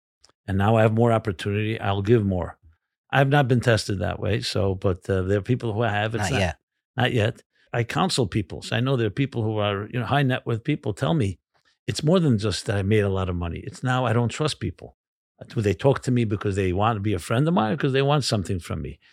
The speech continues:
Speaker 1: My own friends became friendlier because I'm wealthy." In other words, they, their perception of me has changed. So you become cynical. Like, you don't know who's who, who really is your friend, who's not your friend.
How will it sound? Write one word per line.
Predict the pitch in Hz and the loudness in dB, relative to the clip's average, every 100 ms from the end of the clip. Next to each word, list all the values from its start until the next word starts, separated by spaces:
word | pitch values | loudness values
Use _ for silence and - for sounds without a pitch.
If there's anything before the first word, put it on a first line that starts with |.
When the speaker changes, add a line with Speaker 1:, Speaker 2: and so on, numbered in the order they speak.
| _ - | _ 2
Speaker 1:
My | 110 | 6
own | 127 | 6
friends | 123 - 170 113 87 82 | 6 4 4 4 0 -4
became | 101 - 113 95 - | -6 0 0 0 -6
friendlier | - 143 180 120 104 | -2 2 2 0 0
because | 104 - 107 85 - - - | -2 0 -2 -2 -8 -14 -6
I'm | 104 | 0
wealthy." | 151 180 - - _ _ _ _ | 2 2 -2 -18 _ _ _ _
In | 127 | 4
other | 139 | 4
words, | 120 - _ - _ - | 4 0 _ -20 _ 0
they, | 117 104 - | 2 2 2
their | 120 113 | 2 4
perception | 113 - 165 - 131 | 2 0 0 0 0
of | 104 | 0
me | 95 | 0
has | 95 82 | -2 -4
changed. | - 87 85 - - _ _ _ | -6 -6 -6 -10 -18 _ _ _
So | - | -6
you | 113 104 | -4 -2
become | 107 131 120 | -2 0 0
cynical. | - 175 117 - - _ _ _ _ _ _ _ | 2 2 0 -6 -16 _ _ _ _ _ _ _
Like, | - 90 | -6 2
you | |
don't | 117 117 | 4 4
know | 113 | 2
who's | 120 117 110 | 2 2 4
who, | 175 143 - _ - | 6 6 2 _ -4
who | 117 | 0
really | 113 120 113 113 110 | 4 6 6 4 2
is | 95 | 0
your | 110 | -2
friend, | - 110 110 | -2 -4 -2
who's | 92 95 | -4 -4
not | 110 - | -6 -6
your | 107 | -8
friend. | - 101 92 | -4 -4 -4